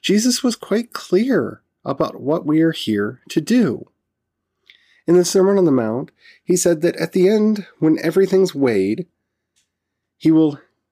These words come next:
divide people to his left and to his right, and he will say to them that those on his left,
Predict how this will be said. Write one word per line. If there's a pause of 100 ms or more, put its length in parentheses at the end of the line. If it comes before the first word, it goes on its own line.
(220)
divide
people (320)
to
his
left
and
to
his
right, (880)
and
he
will
say
to
them (2000)
that (920)
those
on
his
left,